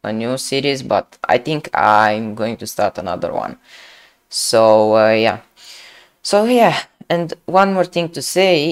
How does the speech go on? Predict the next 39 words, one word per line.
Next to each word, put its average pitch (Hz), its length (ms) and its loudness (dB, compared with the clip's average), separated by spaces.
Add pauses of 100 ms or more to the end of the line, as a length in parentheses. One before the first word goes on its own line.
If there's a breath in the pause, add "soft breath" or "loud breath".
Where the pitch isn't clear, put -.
if, - 480 -6
if 190 180 -8
you 151 120 -6
want 151 240 0
to 147 80 -8
talk 123 320 4
with 104 100 -10
me 160 420 -2
or - 140 -4
something 113 460 -4
like 104 200 -6
this 160 280 -2
or 110 80 -4
play 110 260 -2
games, 135 480 -4 (420 loud breath)
I, 156 440 6 (400)
I 135 180 2
made 123 300 -2
a 104 120 -4
Discord 113 380 -2
server. 143 580 0
I 107 280 -2
have 110 340 -4
link 107 320 -10
in 104 160 -10
description. 127 720 -10 (440 loud breath)
So 135 560 6 (400)
it's - 300 -14
very, 143 680 4
very, 139 260 0
very 123 400 4
basic 113 640 0
because 120 360 -6
I 123 260 6
don't 170 180 0
really 147 180 0
have 117 320 -2
experience 107 840 -6
with 101 100 -16